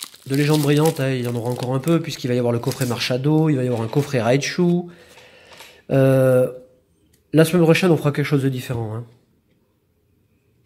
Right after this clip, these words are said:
On verra peut-être du Ombre Ardente. On va essayer d'aller à la chasse au Dracofeu. Rainbow. Chapignon. Limonde. Négapi. En tout cas, j'espère que vous avez de bonnes pioches sur vos ouvertures. Pyronille,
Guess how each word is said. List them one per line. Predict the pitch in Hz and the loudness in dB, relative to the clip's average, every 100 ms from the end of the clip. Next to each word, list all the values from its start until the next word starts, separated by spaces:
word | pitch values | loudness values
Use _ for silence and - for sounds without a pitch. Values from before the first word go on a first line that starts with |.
| _ _ _ _ _ - - | _ _ _ _ _ -20 -8
On | 123 | -4
verra | 135 151 | 0 2
peut-être | 170 143 | 2 2
du | |
Ombre | 143 139 131 | 2 2 0
Ardente. | 127 131 127 - _ 117 | -2 -4 -6 -18 _ -10
On | |
va | 123 | -8
essayer | - 147 | -2 0
d'aller | 143 | 2
à | 127 | 0
la | 123 | -2
chasse | - 147 147 | -4 -4 -4
au | 127 | -6
Dracofeu. | 117 120 120 127 120 - _ _ _ _ | -6 -6 -8 -10 -14 -20 _ _ _ _
Rainbow. | 127 123 113 110 - _ _ | -4 -2 -2 -6 -14 _ _
Chapignon. | - 269 254 165 127 120 - _ _ _ _ - _ _ | 0 2 2 0 -2 -6 -18 _ _ _ _ -20 _ _
Limonde. | 107 143 233 147 95 87 - _ _ - - - _ _ | -4 2 2 2 0 -8 -12 _ _ -20 -20 -20 _ _
Négapi. | 113 151 254 165 - - - _ _ _ _ _ _ | -4 0 2 2 -2 -16 -20 _ _ _ _ _ _
En | 139 | -6
tout | 151 | 2
cas, | 170 160 | 6 6
j'espère | 147 165 | 4 2
que | 143 | 0
vous | |
avez | 139 | 0
de | 117 | 0
bonnes | 156 143 | -2 0
pioches | 135 151 | -4 -2
sur | 139 | -4
vos | 127 | -4
ouvertures. | 120 110 - 147 170 - _ _ _ _ _ _ _ _ _ _ _ _ _ - | -6 -6 -8 -10 -10 -18 _ _ _ _ _ _ _ _ _ _ _ _ _ 0
Pyronille, | 208 110 113 151 208 214 220 | 2 2 0 0 0 0 0